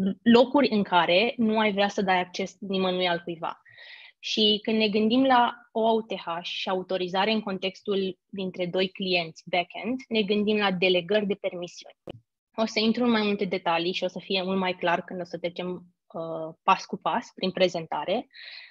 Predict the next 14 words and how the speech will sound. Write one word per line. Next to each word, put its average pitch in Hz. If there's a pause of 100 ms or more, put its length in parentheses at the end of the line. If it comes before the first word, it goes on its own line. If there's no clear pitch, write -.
(160)
Uh, 226 (320)
ce -
am 226
încercat 214
prin 202
acest, 185
uh, 170 (380)
prin 185
slide-ul 208
de 185
față 208
este 254
să 220
prezint 202